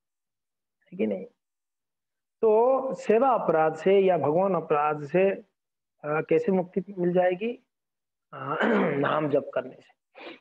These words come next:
मगर भक्तों, जो अपराधी होते हैं ना,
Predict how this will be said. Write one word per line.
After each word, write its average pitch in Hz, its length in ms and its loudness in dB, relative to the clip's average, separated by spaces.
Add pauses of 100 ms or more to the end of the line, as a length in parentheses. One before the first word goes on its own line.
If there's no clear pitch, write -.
(240)
मगर 147 220 2
भक्तों, 214 680 -2 (760)
जो 151 80 2
अपराधी 139 680 0
होते 202 320 0
हैं 262 80 2
ना, 269 240 -8